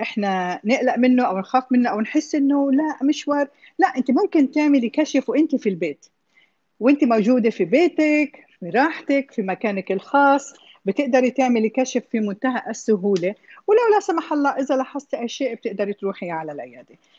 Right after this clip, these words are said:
كيف ممكن أعمل أنا فعلًا كشف وأنا في البيت؟ ببساطة، يعني بلاحظ إني أنا لما أكون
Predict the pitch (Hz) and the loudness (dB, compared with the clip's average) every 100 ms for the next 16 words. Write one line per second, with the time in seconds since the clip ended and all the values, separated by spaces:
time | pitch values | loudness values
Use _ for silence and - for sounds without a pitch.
0 | _ - 466 320 302 254 233 240 220 202 | _ 2 4 2 2 0 0 -2 -2 -4
1 | 202 202 247 226 202 196 254 - 240 180 | -8 -6 -4 -4 -6 -4 -4 -2 -2 -2
2 | 208 208 - 156 147 131 _ _ _ _ | -4 -4 -4 -8 -6 -10 _ _ _ _
3 | _ - 381 320 294 285 269 - 156 _ | _ 0 2 2 2 0 0 -2 -10 _
4 | _ - - 208 208 214 220 285 311 - | _ -14 -2 0 0 -2 2 2 2 0
5 | 240 214 226 214 233 277 240 220 208 202 | -4 -4 -6 -4 -2 -2 0 -2 -2 -2
6 | 196 190 _ _ _ _ - 190 190 247 | -2 -6 _ _ _ _ -10 -8 -2 2
7 | 240 226 196 | 2 2 -2